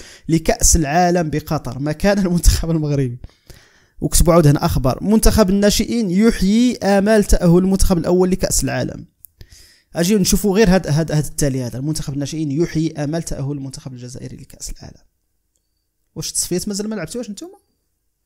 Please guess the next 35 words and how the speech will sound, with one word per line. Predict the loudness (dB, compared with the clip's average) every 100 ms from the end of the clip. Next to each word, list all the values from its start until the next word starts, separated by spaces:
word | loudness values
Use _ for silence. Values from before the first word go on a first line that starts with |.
| -16
ما | -10
ضربها | -6 -6
لكمش | -8 -8 -6 -6
ال-، | 2
<laughs> | 2
الكاميروني | 2 -4 -2 -2 -4
في | -6
الدقيقة | -8 -8 -8 -8
تسعين، | -4 -4 -4 -8 -10 -16
ماشي | -10 -8
تسعين، | -4 -4 -4 -8
واش | -12 -12
ثلاثة | -12 -12
وتسعين؟ | -14 -12 -12 -12 _ _ _ _ -8
إخوان | -4 -2
قول | -2
لي | -2 -2
هاد | -2
شحال | 0 0 0 0
الدقيقة، | 0 0 -6
واش | -6
ثلاثة | -4 -2
وتسعين | -2 -2 -2
ولا | -2
أربعة | -4 -4
وستين؟ | -8 -8
ضرب | -6 -4
اليوم | -2 -2
البيت | -2 -4 -2 -2 -4 -14 _
سكت | -10 -10 -10
كلشي. | -10 -10 -10 -20 _ _ -10
مركاونا، | -10 -2 0 0 -2 -4 -6 -8
آه | -8 -8
مركاونا، | -8 -10 -2 0 0 -2 -6 -8 -8
مركاونا، | -6 -4 -6 -6 -8 -10